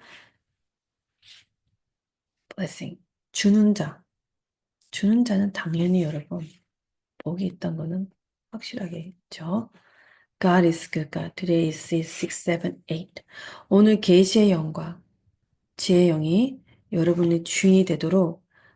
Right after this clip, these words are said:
하나님이 또 이 은혜를 주셨어요. May God elevate you like bef-, like never before.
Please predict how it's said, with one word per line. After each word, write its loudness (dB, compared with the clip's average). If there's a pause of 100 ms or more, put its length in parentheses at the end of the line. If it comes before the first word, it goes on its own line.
(100)
하나님이 0 (300)
또 -6
이 -6
은혜를 -4
주셨어요. -12 (580)
May 0
God 0 (840)
elevate 2
you -10
like -8
bef-, -14 (480)
like -4
never -2
before. -10